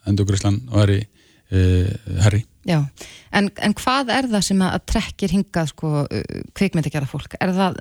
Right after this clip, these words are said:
Speaker 2: náttúran? Er það víðáttan? Hvað er það?
Speaker 1: Já, sko, fyrst og fremst myndi ég segja að, að það sé náttúran sem er svona aðal aðdráttaraflið, en, eh, svo má ekki gleyma þessu frábæra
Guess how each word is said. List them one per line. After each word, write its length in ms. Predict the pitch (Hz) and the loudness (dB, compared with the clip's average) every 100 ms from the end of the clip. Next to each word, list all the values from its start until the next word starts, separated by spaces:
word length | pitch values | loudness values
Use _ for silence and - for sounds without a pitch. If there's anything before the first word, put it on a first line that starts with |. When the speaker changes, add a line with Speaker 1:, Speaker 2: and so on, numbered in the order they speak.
| - | -2
Speaker 2:
náttúran? 580 | 208 202 - 170 127 131 | 0 -2 -4 -2 0 0
Er 140 | 147 | 0
það 80 | 156 | 0
víðáttan? 560 | 208 196 151 - 127 135 - _ _ - | 0 0 -2 -2 -2 -4 -8 _ _ -4
Hvað 220 | 139 123 | -2 0
er 80 | 110 | 0
það? 100 | 104 | 4
Speaker 1:
Já, 180 | 104 107 | 6 6
sko, 320 | 98 - 117 110 117 120 - - | 2 0 0 0 -2 -8 -14 -4
fyrst 280 | 139 139 | -4 -2
og 80 | 127 | -2
fremst 400 | 131 127 - - 139 | -2 -4 -6 -14 -20
myndi 360 | - 110 107 110 | -6 -4 0 -2
ég 80 | 104 | 0
segja 320 | 113 107 104 | 0 2 0
að, 320 | - 101 - | 0 -2 -2
að 220 | 101 98 110 104 | -2 -2 -4 -4
það 160 | 107 104 | 0 2
sé 80 | 107 | 2
náttúran 400 | - - 98 104 | 2 0 -2 -2
sem 160 | 101 | -2
er 80 | 98 | 0
svona 220 | 95 95 | 0 2
aðal 220 | 101 95 101 | 4 2 0
aðdráttaraflið, 560 | 95 90 82 87 110 - _ _ - | 0 0 0 0 -2 -6 _ _ -4
en, 260 | 98 98 95 120 | 2 4 2 -2
eh, 140 | 107 _ - 98 90 95 - - | -8 _ -20 -20 -18 -16 -16 -18
svo 260 | - - 110 | -6 2 4
má 140 | 127 110 - | 4 2 2
ekki 180 | 110 107 | 0 2
gleyma 320 | 120 120 107 101 | 4 4 2 2
þessu 300 | 101 104 95 | 2 2 0
frábæra 560 | - 127 156 110 107 | 0 0 2 0 -2